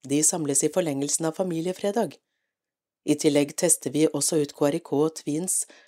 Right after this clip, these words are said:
søndag femte desember klokken sytten til atten tretti i Rustehallen.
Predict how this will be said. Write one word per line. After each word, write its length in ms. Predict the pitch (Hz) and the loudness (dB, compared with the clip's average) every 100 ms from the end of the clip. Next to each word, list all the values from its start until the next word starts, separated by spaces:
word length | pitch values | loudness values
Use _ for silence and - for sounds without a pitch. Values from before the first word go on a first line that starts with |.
| _ | _
søndag 480 | - 156 147 156 160 | 0 2 2 0 -2
femte 320 | 190 156 - | -4 -4 0
desember 480 | 147 151 196 147 185 | 2 2 0 -2 -2
klokken 340 | - 143 160 | -2 -2 -2
sytten 380 | 170 196 - 160 | -2 -2 -4 -8
til 160 | 170 196 | -4 -6
atten 240 | - 190 | -6 -6
tretti 380 | 185 185 - 160 - _ _ _ | -4 -4 -4 -6 -8 _ _ _
i 80 | 156 | 2
Rustehallen. 600 | 180 175 - 151 170 202 | 2 0 -2 -4 -4 -4